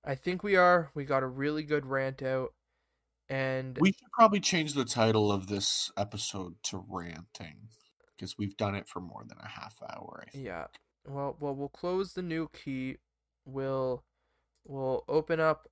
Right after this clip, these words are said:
Speaker 1: our, our predictions banner here for, for the, the video viewers. Um, thank you to anybody who just listened to, to that absolute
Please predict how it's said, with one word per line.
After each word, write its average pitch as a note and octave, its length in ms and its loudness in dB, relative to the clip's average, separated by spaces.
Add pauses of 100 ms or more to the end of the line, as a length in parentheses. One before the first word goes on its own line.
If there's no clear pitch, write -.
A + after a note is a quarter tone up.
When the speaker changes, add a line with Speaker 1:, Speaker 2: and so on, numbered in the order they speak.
Speaker 1:
our, C3+ 360 2
our B2+ 140 -2
predictions E3 840 -8
banner C3 520 -6
here C3 360 -6 (100)
for, B2+ 380 -2
for B2+ 260 -2
the, B2 320 -6 (500)
the B2+ 100 -10
video D3 440 2
viewers. B2+ 640 0 (560)
Um, C#3 400 6 (480)
thank F#3 280 6
you G3 140 2
to E3+ 200 4
anybody C3+ 540 2
who B2+ 300 -6
just - 260 -10
listened D#3 380 -2
to, C#3 380 0
to A#2+ 460 -8
that B2 240 0
absolute C#3 520 2